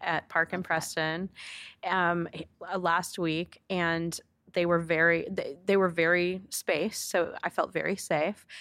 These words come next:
Speaker 1: Um, but they didn't have menus. I had to use my cell phone to scan a Q R code for them to bring up the menu, which I thought was a really, I mean, I was like, "Well, why haven't we been doing this all along?" 'Cause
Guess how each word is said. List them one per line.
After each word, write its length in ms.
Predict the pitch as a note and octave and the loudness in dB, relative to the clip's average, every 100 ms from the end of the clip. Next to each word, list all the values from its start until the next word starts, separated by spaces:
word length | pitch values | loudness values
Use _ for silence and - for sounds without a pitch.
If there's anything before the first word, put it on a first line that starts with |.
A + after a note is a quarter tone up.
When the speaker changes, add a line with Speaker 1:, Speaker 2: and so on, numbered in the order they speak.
| - - - | -16 -16 0
Speaker 1:
Um, 240 | G3 F#3 | 2 2
but 140 | F#3+ G3+ | 0 -2
they 80 | |
didn't 220 | F#3 E3 F3 | -4 -4 -2
have 180 | E3 | -2
menus. 680 | F3+ G3+ A3 E3 D#3 - F#3 | -2 -4 -4 -4 -4 -2 -2
I 120 | - | -2
had 180 | F#3 G3 | -2 0
to 60 | F#3+ | 2
use 200 | F3 - | 0 0
my 120 | E3+ | -4
cell 320 | - A3 A#3 | 0 2 0
phone 380 | - F3 E3+ E3+ | 0 -2 -2 -4
to 60 | E3+ | -8
scan 300 | - E3+ E3 | -6 -6 -6
a 60 | |
Q 240 | - F3+ E3+ | -8 -4 0
R 180 | F3+ | 0
code 400 | G3 - E3 D#3+ | 0 -2 -2 -4
for 140 | - E3+ | -2 0
them 180 | E3 E3 | 2 2
to 80 | |
bring 300 | D#3+ E3 D#3+ | 2 2 2
up 260 | D#3 C#3 - - | 0 -2 -4 -4
the 80 | |
menu, 440 | D#3+ D#3+ E3 D#3 D#3+ | 0 2 0 0 -2
which 160 | D#3+ - | -2 -2
I 80 | D#3+ | -2
thought 240 | E3+ - | 0 0
was 160 | F3 E3+ | 0 0
a 40 | |
really, 480 | E3 D#3+ D#3+ D#3 - | 2 2 2 2 -2
I 60 | |
mean, 140 | E3 C#3 | -2 0
I 60 | E3+ | 0
was 100 | D#3 | 0
like, 160 | D#3 | -2
"Well, 100 | D#3 | -2
why 120 | D3 | -2
haven't 240 | D#3 E3 - | -2 -2 -2
we 120 | F3 | -4
been 140 | F3+ | -2
doing 200 | F3+ F#3+ | -2 -2
this 180 | F#3+ - | -2 2
all 180 | A3 A3+ | 4 4
along?" 320 | C4+ G#4 A#3+ | 4 2 2
'Cause 400 | G3+ F#3+ F3+ - | 0 0 0 -10